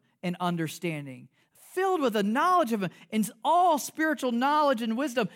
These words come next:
You see, this isn't, this isn't talking about just like, "Oh, I, I learned some new facts." Spiritual wisdom, something that only comes from God. It's an appropriate prayer to pray for somebody. Man, that they would be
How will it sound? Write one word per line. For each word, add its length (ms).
You 120
see, 180
this 240
isn't, 320
this 180
isn't 240
talking 460
about 240
just 180
like, 220
"Oh, 40
I, 360
I 120
learned 500
some 220
new 180
facts." 680
Spiritual 760
wisdom, 400
something 400
that 200
only 840
comes 340
from 220
God. 300
It's 120
an 60
appropriate 680
prayer 220
to 80
pray 260
for 120
somebody. 260
Man, 220
that 100
they 80
would 100
be 200